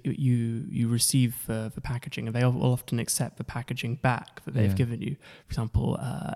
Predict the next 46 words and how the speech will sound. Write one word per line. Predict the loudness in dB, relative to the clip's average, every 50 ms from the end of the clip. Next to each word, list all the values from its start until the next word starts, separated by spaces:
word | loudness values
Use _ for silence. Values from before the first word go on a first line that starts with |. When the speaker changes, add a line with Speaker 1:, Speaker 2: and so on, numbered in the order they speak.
| -2 0
Speaker 1:
Abel | 2 2 2 2 2
and | 2 2 0
Cole | -2 -2 -2 -2 -2
and | -2 -2 -4
Farm | -4 -4 -4 -4 -4 -4 -6
Drop | -6 -8 -10 -10 -10
are | -6
great | -2 -2 -2 -2 -2 -4 -8
at | -8
this. | -8 -8 -8 -10 -10 -12 _ -20 -20 -20 -20 -20 -20 -20 -4 _
And | 4 6 8
they | 8 8 8
take | 6 4 0 0 0 0 -2
the | 0 2
packaging | 4 4 4 2 -4 -6 -2 -2 0 0 0 -2 -2
that | -4 -2
you | 2 2 4
receive | 4 4 2 2 2 0 0 0
with | -2 -6
the | -2
products | 0 0 0 0 0 -6 -6 -6 -8 -8 -8 -8 -14 _ _ _ -4
in | -2 -2
it | -2 -4 -6 -10 -16 _ -10 -6
back | -4 -4 -4 -6 -10 -10 -6 -2
when | -2 0 0 -2 -4 -6 -8 -6
they | -4 -4
come | -2 -2 -2 -2
to | -2 -2
give | -2 -2 0
you | 0
your | 0 2
next | 2 0 0 -2 -6 -6
delivery. | -6 -4 -4 -4 -6 -6 -6 -8 -8 -10 -14 -20 -20 -20 -20 -20 -20 -20 -16 -6 -2
And | 0
I | 2
think | 2 2 2
that | 2 2
will | 2 4
be | 6 6
a | 8
really | 8 8 8 8 8 6 4 0 -6 _ _
big | 6 6 6 4
trend | 2 -4 0 2 2 2 2 0 0
we | 0 0 2
see | 2 2 2 2 2 0 0 0 -2 -2 2
growing, | 2 4 6 6 6 6 6 4